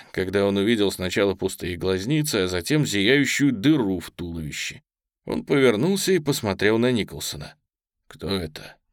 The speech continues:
поинтересовался инспектор. "Мы не знаем. У него никаких документов.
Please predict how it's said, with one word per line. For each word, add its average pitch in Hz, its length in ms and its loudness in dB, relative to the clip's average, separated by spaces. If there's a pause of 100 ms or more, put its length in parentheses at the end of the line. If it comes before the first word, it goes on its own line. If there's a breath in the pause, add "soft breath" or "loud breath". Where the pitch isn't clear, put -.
(100)
поинтересовался 90 640 0
инспектор. - 540 -8 (760)
"Мы 98 160 -2
не 151 120 2
знаем. 120 540 0 (200)
У 82 80 -8
него 139 160 2
никаких 156 480 2
документов. 156 840 0